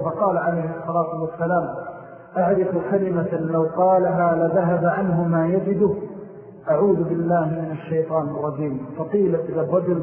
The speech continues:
فذهب عنه ما يجده. الله أكبر إذا رزق الإنسان ذكر الله جل جلاله. الذكر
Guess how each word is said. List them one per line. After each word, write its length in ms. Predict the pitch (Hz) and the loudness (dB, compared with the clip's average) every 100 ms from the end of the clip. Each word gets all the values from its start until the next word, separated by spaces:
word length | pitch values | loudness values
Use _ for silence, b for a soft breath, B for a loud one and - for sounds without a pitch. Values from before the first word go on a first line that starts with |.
| - | -2
فذهب 420 | 160 180 160 156 | 0 0 0 0
عنه 340 | - 202 143 147 | 0 -2 -4 -4
ما 120 | 135 | -4
يجده. 420 | 127 120 120 - - - - - - 147 | -4 -6 -8 -12 -16 -20 -20 -20 -10 -2
الله 440 | 165 170 185 247 | 2 2 2 2
أكبر 480 | 247 - 160 165 - - - - - | 0 -2 -2 -4 -10 -12 -16 -14 -6
إذا 180 | 156 165 | -2 0
رزق 440 | 160 180 165 165 | 2 0 0 -2
الإنسان 720 | 151 156 151 - 170 165 151 - - - - - - | -4 -4 -6 -2 0 2 0 -4 -10 -14 -16 -16 -4
ذكر 300 | 160 - 151 | -4 -2 -4
الله 260 | 151 156 127 131 | -2 -2 -2 -4
جل 380 | 147 135 123 127 | -6 -6 -8 -8
جلاله. 260 | 127 113 110 - - - - - - - | -6 -8 -10 -14 -18 -20 -20 -20 -10 -2
الذكر 480 | 170 156 202 190 | -2 0 0 0